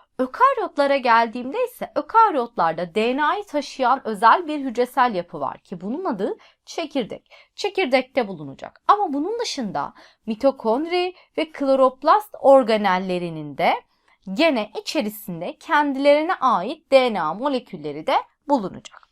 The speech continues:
Şimdi bu D N A'nın nükleotitlerine gelecek olursak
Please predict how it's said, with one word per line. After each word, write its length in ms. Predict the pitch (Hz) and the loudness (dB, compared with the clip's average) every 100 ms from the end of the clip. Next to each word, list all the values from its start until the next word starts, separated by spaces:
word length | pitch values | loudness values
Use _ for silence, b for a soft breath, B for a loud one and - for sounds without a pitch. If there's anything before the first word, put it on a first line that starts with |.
| _ | _
Şimdi 220 | - 415 | -4 -2
bu 260 | 453 508 339 | 4 4 4
D 240 | 339 359 | 2 4
N 80 | 370 | 4
A'nın 480 | 349 269 330 370 294 | 2 2 -2 -4 -4
nükleotitlerine 1200 | 302 - 320 330 349 - 339 - 311 320 349 381 | -6 -6 -2 0 -2 -4 -10 -4 -2 -2 -2 -2
gelecek 500 | 311 302 302 339 285 | -2 -2 -4 -4 -2
olursak 640 | 277 302 - - 143 | -2 -4 -6 -2 -2